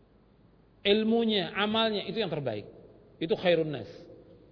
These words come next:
Maka Nabi mengatakan bahwa mereka adalah sebaik-baik manusia pada masaku.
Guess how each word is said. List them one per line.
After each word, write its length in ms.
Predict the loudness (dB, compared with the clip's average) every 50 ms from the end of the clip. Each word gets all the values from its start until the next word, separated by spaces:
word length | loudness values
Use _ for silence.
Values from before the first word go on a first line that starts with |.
| -20 -20 -20 -20 -20 -20 -20 -20 -20 _ -20 -20 -20 -20 -20 _ _
Maka 180 | -18 -10 -6 -2 -2
Nabi 160 | 0 2 2
mengatakan 640 | 2 2 2 0 2 2 2 2 2 2 0 0 -4 -8 -10 -14 -18 -20 -20 -20 -20 -20 -18 -6
bahwa 180 | 0 0 2 2 4
mereka 320 | 6 6 6 6 4 4 4
adalah 320 | 4 4 4 2 0 -2 -8 -12 -14 -16 -18 -20 -20 -10 -4 -2
sebaik-baik 640 | 2 4 4 4 4 4 2 2 2 0 -4 -6
manusia 480 | -4 -2 -2 -2 -2 -2 -4 -4 -4 -2
pada 180 | -2 0 0 0 0
masaku. 480 | -2 -4 -4 -6 -6 -6 -8 -10 -10